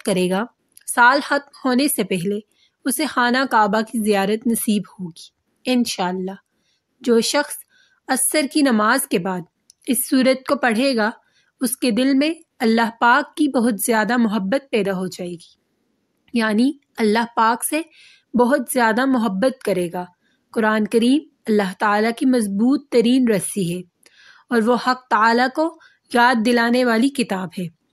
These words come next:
हिकमत व दानाई अता करने वाली है और वही सीधा रास्ता है।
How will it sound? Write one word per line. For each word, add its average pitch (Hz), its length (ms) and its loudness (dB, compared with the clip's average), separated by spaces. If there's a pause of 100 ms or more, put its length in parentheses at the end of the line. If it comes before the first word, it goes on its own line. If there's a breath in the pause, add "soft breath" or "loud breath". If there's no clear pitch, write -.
(160)
हिकमत 226 380 0
व 220 60 2
दानाई 220 480 0 (240)
अता 262 280 0
करने 254 340 0
वाली 240 360 2
है 175 160 -2 (440 soft breath)
और 214 100 0
वही 226 280 2
सीधा 233 380 0
रास्ता 208 420 -4
है। 185 220 -6